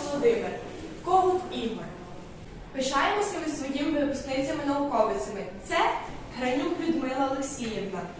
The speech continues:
кандидат педагогічних наук. Барабаш Наталія Петрівна, доцент кафедри соціального права, автор вісімдесяти наукових праць. Раданович Сей Наталія Миколаївна, кандидат юридичних наук.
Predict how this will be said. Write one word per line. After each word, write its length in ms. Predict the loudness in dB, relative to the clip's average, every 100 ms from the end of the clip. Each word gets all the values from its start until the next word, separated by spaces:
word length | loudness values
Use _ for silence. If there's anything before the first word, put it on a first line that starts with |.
| -12 -14 -10
кандидат 680 | -4 -2 0 4 4 4 2
педагогічних 840 | 0 2 2 2 0 0 -2 -2
наук. 380 | -2 -2 -2 -2 -6 -12 -18 -12 2
Барабаш 480 | 6 6 8 6 6 2
Наталія 580 | 0 4 4 4 0 0
Петрівна, 500 | -2 -4 -4 -4 -4 -6 -8 -4
доцент 320 | -2 0 0 2
кафедри 420 | 4 4 2 -2
соціального 720 | -4 -4 4 4 4 2 -2 -2
права, 500 | 2 4 6 2 0 -6 -12 -16 -14 2
автор 400 | 4 6 2 -2
вісімдесяти 580 | -2 -2 -2 -2 -2 0
наукових 640 | 0 0 0 0 0 0
праць. 360 | 0 0 -2 -8 -12 -16 -18 -18 -18 -16 -16 -14 -4
Раданович 500 | 0 6 6 6 4
Сей 340 | 2 2 2 2
Наталія 460 | 2 4 6 4
Миколаївна, 680 | 4 2 2 4 2 0 -4 -6 -8 -12 -8
кандидат 540 | -2 0 0 4 6 4 2
юридичних 600 | 4 4 4 0 -2 -2
наук. 340 | 2 2 2